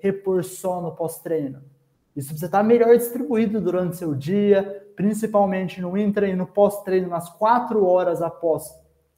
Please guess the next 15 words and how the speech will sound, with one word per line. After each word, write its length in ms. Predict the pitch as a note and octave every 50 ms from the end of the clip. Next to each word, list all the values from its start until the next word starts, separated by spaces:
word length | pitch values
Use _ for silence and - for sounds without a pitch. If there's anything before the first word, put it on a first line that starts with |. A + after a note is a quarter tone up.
| _ _ _ _ _ _ _ _ _ _
o 120 | E3 E3+ E3+
treino. 580 | E3+ F#3 F#3 F#3+ G3 G3+ G3 G3 G3 F#3+ F#3+ - - _ _ _ _ _ _ _ -
Então, 600 | E3 D#3 D#3+ A#3 B3+ A#3+ - - - - - - - - - - - _ _ _ _ _ _ _ _ _ _ _ _ _ _ _ _ _ _ _ _ _ _ _
essa 320 | - G#3+ A#3+ A#3+ C4 B3 A#3+
questão 880 | A3+ G3 - - - G#3+ A3+ B3 B3 G3 - - - - - - - -
é, 340 | E3 D#3+ E3 D#3+ D#3+ D#3
é 60 | D#3 E3+
o 140 | F#3+ G#3+
que 120 | G3+ - G#3
realmente 460 | G3+ A#3 A#3 A#3 A3+ B3 A#3+ A#3+ A#3+
os 60 | G#3+
autores 400 | G#3+ G#3 G3 G3 G3 F#3+ F3 E3+
trazem, 480 | - - G3 G3+ A3 A#3+ G#3+ G3 F#3 E3+ -
ela 260 | - F#3 G3+ G#3 G#3+ G#3
é 300 | A3 G#3+ - - -